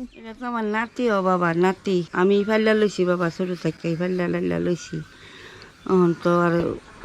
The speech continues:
পারি না। এই আরের সমস্যা, কিডনির আর খাইলছে, চালুনি আর খাইলছে, কিডনির সমস্যা।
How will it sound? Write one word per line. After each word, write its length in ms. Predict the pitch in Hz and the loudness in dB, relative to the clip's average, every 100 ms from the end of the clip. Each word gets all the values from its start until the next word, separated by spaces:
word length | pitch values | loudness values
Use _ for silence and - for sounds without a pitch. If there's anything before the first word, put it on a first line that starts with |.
| 180 | 0
পারি 240 | 220 196 170 | 2 4 4
না। 180 | 170 165 156 - - - | 4 2 -2 -8 -10 -4
এই 120 | 160 143 143 | 0 2 4
আরের 220 | 175 180 175 | 6 6 4
সমস্যা, 360 | 175 175 165 170 | 4 4 4 0
কিডনির 360 | 165 202 185 185 170 | -2 0 4 4 2
আর 60 | 160 | -2
খাইলছে, 400 | 175 165 156 - 175 | -2 -2 -4 -4 -4
চালুনি 380 | - 180 180 175 | -4 -4 0 0
আর 100 | 156 165 | 0 -4
খাইলছে, 400 | 170 170 - 180 180 - - - - | -8 -8 -8 -8 -8 -12 -20 -20 -20
কিডনির 380 | - 220 202 185 196 | -6 -2 0 0 2
সমস্যা। 460 | 190 190 185 175 | 2 2 0 -6